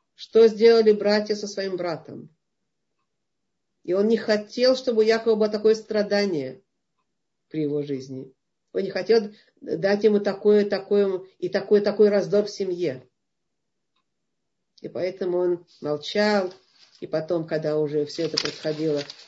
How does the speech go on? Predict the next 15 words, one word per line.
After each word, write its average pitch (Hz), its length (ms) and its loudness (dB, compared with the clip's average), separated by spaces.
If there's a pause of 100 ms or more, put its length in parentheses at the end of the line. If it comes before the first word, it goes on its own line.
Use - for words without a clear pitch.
(140)
мы 156 100 -4
будем 156 180 -2
это, 143 180 -4
об 147 80 -6
этом 147 240 -6
говорить, 165 580 -4 (560)
молчал 185 640 -2
и 151 100 -8
делал 196 440 2
все 185 220 -6
это, 170 260 -2
и, 156 140 -2
и 156 440 -4
воссоединял 175 520 -2
семью. 180 680 0